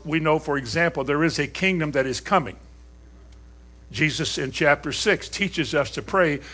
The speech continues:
"Thy kingdom come." And yet it is implied in the scripture that Jesus, as the king in his kingdom,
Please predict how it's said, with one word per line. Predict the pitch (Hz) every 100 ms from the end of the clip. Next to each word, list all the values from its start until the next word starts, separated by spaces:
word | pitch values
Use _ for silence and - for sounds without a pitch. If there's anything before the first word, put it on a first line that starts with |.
| - -
"Thy | 143 151
kingdom | 147 - 190 190 147 156 151 - - - - - - - -
come." | 226 175 92 - - - - - - - - - - - - -
And | 139
yet | 151 196 -
it | 156
is | 143 151
implied | 127 - 165 165
in | 156
the | 139
scripture | - 202 208 -
that | 135 139
Jesus, | 107 185 208 - 156 -
as | - 147 -
the | 123
king | - 202 226 147 165
in | - 214 254
his | 156 -
kingdom, | - 123 110 156 185